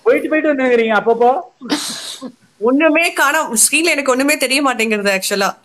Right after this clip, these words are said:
Speaker 2: யாருமே கே-, பேசுறதும் கேட்கல எனக்கு.
Speaker 1: Right,
Speaker 2: So,
Speaker 1: இப்ப கேக்குதா?
Speaker 2: இப்ப கேக்குது.
Speaker 1: Right,
Speaker 2: கிளியர்.
Speaker 1: சூப்பர்.
Speaker 2: பவர்
Speaker 1: இப்போ
Speaker 2: வந்துடுது.
Speaker 1: உங்களோட, சூப்பர். இப்போ உங்களோட feedback இந்த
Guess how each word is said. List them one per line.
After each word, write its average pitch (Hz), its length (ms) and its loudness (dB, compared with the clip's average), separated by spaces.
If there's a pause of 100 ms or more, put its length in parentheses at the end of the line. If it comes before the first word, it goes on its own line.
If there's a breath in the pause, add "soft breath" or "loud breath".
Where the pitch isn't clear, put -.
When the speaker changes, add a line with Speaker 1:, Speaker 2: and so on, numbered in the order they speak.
Speaker 2:
யாருமே 240 440 0
கே-, 247 180 0
பேசுறதும் 262 440 0
கேட்கல 240 200 -2
எனக்கு. 180 420 -4 (560)
Speaker 1:
Right, 156 140 -8
Speaker 2:
So, 185 180 0
Speaker 1:
இப்ப - 40 -4
கேக்குதா? 185 500 -2 (680)
Speaker 2:
இப்ப - 160 -10
கேக்குது. 165 300 -4 (300)
Speaker 1:
Right, 160 200 0
Speaker 2:
கிளியர். 208 220 -4
Speaker 1:
சூப்பர். - 340 -12 (160)
Speaker 2:
பவர் 226 240 2
Speaker 1:
இப்போ 220 220 0
Speaker 2:
வந்துடுது. - 20 2
Speaker 1:
உங்களோட, 170 160 0 (840)
சூப்பர். 160 360 -8 (480)
இப்போ 170 360 -8
உங்களோட 190 220 0
feedback 175 440 -2 (840)
இந்த 165 200 -6